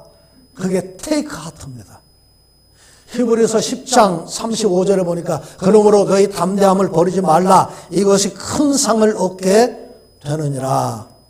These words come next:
담대함을 버리면 믿음을 지킬 수 없다는 거예요. 어떤 믿음? 하나님이 나와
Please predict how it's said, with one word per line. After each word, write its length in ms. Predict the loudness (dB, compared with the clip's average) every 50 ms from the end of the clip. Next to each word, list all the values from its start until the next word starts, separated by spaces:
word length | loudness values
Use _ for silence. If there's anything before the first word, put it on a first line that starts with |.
| _ _ _ _ _ _ _ _ _ _ _
담대함을 640 | -6 -4 -2 0 0 2 4 4 6 6 6 4 4
버리면 400 | 4 2 2 4 2 2 0 0
믿음을 340 | -2 -2 0 0 -2 -2 -2
지킬 280 | -4 -8 -8 -8 -10 -8
수 120 | -8 -8
없다는 420 | -8 -10 -8 -8 -10 -12 -12 -12
거예요. 360 | -16 -18 -18 -20 -20 -20 -20 _ _ _ _ _ _ _ _ _ _ _ _ _ _ _ _ _ _ _ _ _ _ _ _ _
어떤 400 | _ -6 -6 -6 -4 -6 -8 -8
믿음? 340 | -6 -8 -8 -8 -8 -10 -10 -14 -20 -20 _ _ _ _ _ _ _
하나님이 880 | _ -10 -8 -4 -2 -2 -2 -2 -4 -4 -4 -2 -4 -4 -4 -8 -16 -20 -20 _ _ _ _ _ _ _ _ _ _ _ _ _
나와 580 | -14 -10 -6 -4 -4 -2 -2 -2 -4 -6 -10